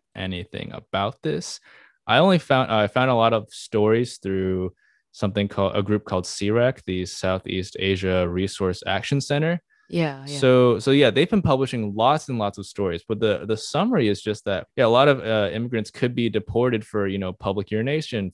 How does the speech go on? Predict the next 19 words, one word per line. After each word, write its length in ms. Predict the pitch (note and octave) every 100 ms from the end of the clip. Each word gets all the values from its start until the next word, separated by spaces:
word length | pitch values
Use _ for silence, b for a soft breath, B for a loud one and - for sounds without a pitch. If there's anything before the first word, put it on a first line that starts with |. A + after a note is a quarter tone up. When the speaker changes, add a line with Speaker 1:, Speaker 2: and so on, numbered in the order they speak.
| _
Speaker 1:
filing 340 | G2 G2 G2+ A2
a 60 |
false 320 | G#2 G#2+ A#2
tax 260 | - D3+ D3
return, 460 | B2+ B2 G#2 F#2 F#2+ -
possessing, 460 | A2 A2+ A2 C3
like, 140 | A#2 G#2+
ten 280 | - A2 A#2
grams 340 | A#2 A#2+ A#2+
of 80 | A#2+
marijuana, 760 | A#2+ B2+ B2+ C3+ D3+ B2 E2+
right? 220 | - A2 G#2+
When, 360 | E2 C#3 C#3
when 100 | C#3+
they, 100 | C#3+
when 220 | C3 C3 D3
they 100 | C#3
were 80 |
kids, 480 | C3 - C#3+ A#2 G2